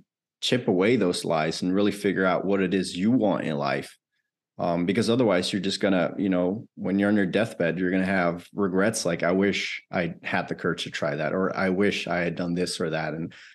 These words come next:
I wish I didn't care so much what our, other people thought." Like,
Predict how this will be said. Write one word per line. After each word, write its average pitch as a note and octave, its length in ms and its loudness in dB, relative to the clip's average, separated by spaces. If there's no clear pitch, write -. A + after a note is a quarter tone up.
I F#2 80 0
wish G#2 240 2
I F#2+ 120 2
didn't F2+ 160 -2
care F#2 180 0
so - 160 -4
much E2+ 260 -4
what E2+ 120 -2
our, D#2 180 0
other F2 180 0
people D#2+ 280 -6
thought." - 320 -2
Like, F2+ 240 -4